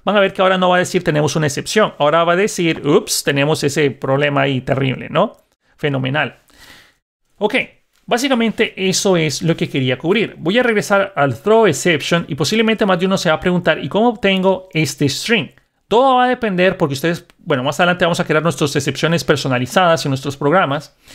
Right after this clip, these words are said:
Pero si ustedes ocuparan el mensaje de error, podemos poner aquí on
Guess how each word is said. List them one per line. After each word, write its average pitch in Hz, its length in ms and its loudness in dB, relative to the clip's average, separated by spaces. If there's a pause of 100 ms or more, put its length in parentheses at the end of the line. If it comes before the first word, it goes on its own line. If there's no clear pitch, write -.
(160)
Pero 175 140 -2
si 147 80 -4
ustedes 226 280 0
ocuparan 214 460 0
el 139 140 -4
mensaje 180 300 -2
de 220 60 4
error, 165 280 0
podemos 165 220 -2
poner 165 240 0
aquí 160 480 -6 (260)
on 143 240 0